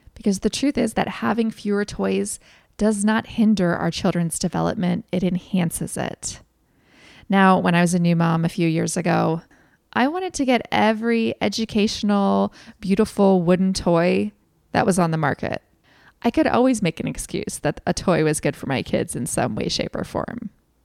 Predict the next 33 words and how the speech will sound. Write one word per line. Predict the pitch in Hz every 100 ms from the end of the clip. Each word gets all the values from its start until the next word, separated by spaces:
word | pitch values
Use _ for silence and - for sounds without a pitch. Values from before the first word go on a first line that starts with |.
| _
But | 202 196
as | 202 202 214
I | 196
learned | 214 220 180 - 180
and | 175
as | 175 175
I | 170
grew, | 185 185 185 - 202 - _ _ _ _ _ -
I |
started | 196 214 220 208
to | -
understand | 185 180 - 185 180 190 202 196 - _ _ _ _ _
what | 190 185
we |
know | 180 180
to | -
be | 170
true. | - 190 - - - _ _ _
By | - 196
having | - - 190 220 226 190
less | 180 175 -
toys, | - - 180 226 247 - - _ _ _ _ _ 196
our | 196
kids | - 214
have | - 196
more | 185 190 208
opportunity | 196 190 202 - 185 185 220 240 - _ _ -
to | -
exercise | - - - 208 196
their | 202 196
executive | 180 180 - 196 180
functioning | 175 185 - 180
skills. | - - - - - - - -